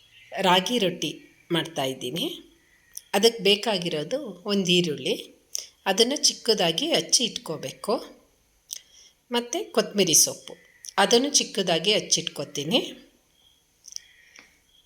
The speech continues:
ಒಂದು ಸ್ವಲ್ಪ ಜಾಸ್ತಿ ತೊಗೊಂಡ್ರೆ ನಿಮಗೆ ಮೆಂತ್ಯ ಸೊಪ್ಪು ಮತ್ತು ಸಬ್ಸಿಗೆ ಸೊಪ್ಪು ಹಾಕ್ಕೊಂಡ್ರೂ ಆಗುತ್ತೆ. ಒಂದು ಬೌಲ್ ತೊಗೋತೀನಿ,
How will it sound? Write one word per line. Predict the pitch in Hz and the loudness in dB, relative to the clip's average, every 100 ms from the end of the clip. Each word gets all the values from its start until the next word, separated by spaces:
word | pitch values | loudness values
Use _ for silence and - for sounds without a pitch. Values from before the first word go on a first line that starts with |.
| _ _ _ _ _ _ _ _ _ _ _ - - | _ _ _ _ _ _ _ _ _ _ _ -14 0
ಒಂದು | 175 | 4
ಸ್ವಲ್ಪ | 185 160 208 | 4 4 2
ಜಾಸ್ತಿ | 180 147 175 - 233 | 4 6 6 4 0
ತೊಗೊಂಡ್ರೆ | 220 202 214 | 0 0 0
ನಿಮಗೆ | 208 185 180 180 | 0 -2 0 0
ಮೆಂತ್ಯ | 180 160 156 202 202 | 2 0 2 4 6
ಸೊಪ್ಪು | 202 180 - 190 190 190 - - | 6 2 -4 -2 -2 -4 -10 -4
ಮತ್ತು | 175 175 180 175 | -4 0 4 4
ಸಬ್ಸಿಗೆ | 151 - 196 196 | 4 4 4 4
ಸೊಪ್ಪು | 196 185 185 | 2 2 -4
ಹಾಕ್ಕೊಂಡ್ರೂ | 165 - 175 165 185 233 247 147 | -6 -4 -4 -2 -2 -2 -2 -2
ಆಗುತ್ತೆ. | 143 - 196 285 - - _ _ - - _ _ _ _ _ _ _ _ _ 226 | -6 -2 -2 -2 -6 -20 _ _ -20 -20 _ _ _ _ _ _ _ _ _ 2
ಒಂದು | 233 214 | 2 4
ಬೌಲ್ | 196 202 202 | 4 4 2
ತೊಗೋತೀನಿ, | 196 160 151 135 151 | 0 0 -2 -6 -4